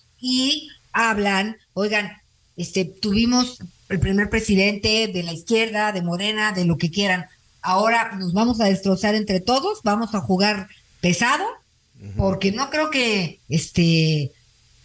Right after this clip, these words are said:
Speaker 1: pues salgan bien librado así el asunto para, pues, para el partido, ¿no?
Speaker 2: Ujú.
Speaker 1: Que, que eso es la, lo más triste, que entonces empiecen las agendas personales y las, eh, ambiciones desmedidas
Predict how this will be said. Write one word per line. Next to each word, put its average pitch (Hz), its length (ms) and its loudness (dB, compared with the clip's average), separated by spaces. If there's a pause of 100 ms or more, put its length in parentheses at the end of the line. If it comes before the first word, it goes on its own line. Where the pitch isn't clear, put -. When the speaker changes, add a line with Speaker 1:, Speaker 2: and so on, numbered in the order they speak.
(140)
Speaker 1:
pues 180 160 0
salgan 233 340 0
bien 254 220 0
librado 240 400 -2
así 247 260 -8
el 247 100 -4
asunto 254 500 -6
para, 196 500 -2 (160)
pues, 196 120 -6
para 202 200 2
el 196 80 0
partido, 330 580 -4
¿no? 240 400 -4
Speaker 2:
Ujú. - 240 -4 (480)
Speaker 1:
Que, 220 200 -4
que 302 120 0
eso 370 240 -4
es 339 160 -8
la, 254 300 2
lo 226 120 6
más 269 240 2
triste, 247 460 0 (400)
que 254 180 0
entonces 285 440 -2
empiecen 240 520 0
las 202 160 2
agendas 214 480 -2
personales 180 800 0 (260)
y 156 80 -2
las, 160 400 -2
eh, 160 460 4 (140)
ambiciones 196 760 4
desmedidas 180 680 2